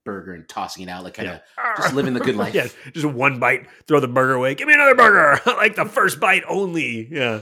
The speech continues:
Speaker 1: I have
Speaker 2: No.
Speaker 1: money.
Speaker 2: I am, I, I do okay for myself. Um, I drive a car. A lot of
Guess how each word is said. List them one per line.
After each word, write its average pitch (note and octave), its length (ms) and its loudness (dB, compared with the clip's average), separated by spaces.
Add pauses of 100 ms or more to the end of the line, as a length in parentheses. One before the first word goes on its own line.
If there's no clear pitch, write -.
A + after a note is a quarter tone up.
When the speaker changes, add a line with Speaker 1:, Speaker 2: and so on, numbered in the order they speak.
(220)
Speaker 1:
I G#3+ 160 4
have G#3+ 200 4
Speaker 2:
No. D#4 220 0
Speaker 1:
money. F3 760 4 (960)
Speaker 2:
I E3 180 0 (200)
am, C3+ 500 -4 (200)
I, F#3+ 300 -6 (180)
I F3 120 -2
do C#3+ 180 2
okay A#2 240 -2
for A#2+ 120 -12
myself. B2 460 -10 (220)
Um, A2 480 -10 (760)
I A2+ 120 -16
drive A2 240 -6
a G2+ 60 -12
car. A#2+ 480 -10 (320)
A F#3+ 40 -20
lot A2+ 60 -16
of G#2 60 -14